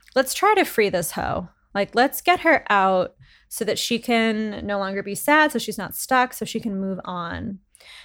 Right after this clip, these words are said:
And so Alyssa and her husband tried to exorcise Mary by playing music,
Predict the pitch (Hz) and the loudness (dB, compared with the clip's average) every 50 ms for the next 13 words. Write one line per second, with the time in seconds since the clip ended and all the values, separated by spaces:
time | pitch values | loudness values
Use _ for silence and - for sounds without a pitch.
0 | _ _ - 262 254 247 240 - 269 254 240 240 240 233 233 233 233 - 240 233 | _ _ 0 2 2 2 4 4 4 6 6 6 6 6 4 4 4 2 2 2
1 | 233 233 - - 254 240 233 233 233 233 226 226 226 _ _ _ _ - 208 202 | 0 -2 0 0 2 4 4 4 4 2 2 -2 -4 _ _ _ _ -8 -6 -4
2 | 196 196 196 190 185 185 185 185 180 185 185 - - - - _ _ _ _ _ | -4 -4 -4 -6 -6 -6 -6 -8 -8 -8 -8 -10 -10 -12 -14 _ _ _ _ _
3 | - - 202 190 208 202 190 - 214 208 202 - - 190 180 175 - - - - | -8 -6 -2 0 0 0 0 -2 -4 -4 -4 -4 -2 -2 -2 -2 -4 -8 -6 -2
4 | - 311 302 - - 277 - - 214 202 196 - 202 185 185 185 185 180 - 180 | -4 -4 -2 -4 -10 -6 -2 0 0 0 0 -2 -4 -6 -4 -4 -4 -4 -4 -6
5 | 180 - - 196 185 180 175 175 185 233 277 320 330 330 320 320 339 320 311 311 | -6 -6 -8 -8 -6 -6 -8 -6 -2 0 0 0 0 -2 -2 0 0 2 0 0
6 | 311 _ _ - _ | -2 _ _ -20 _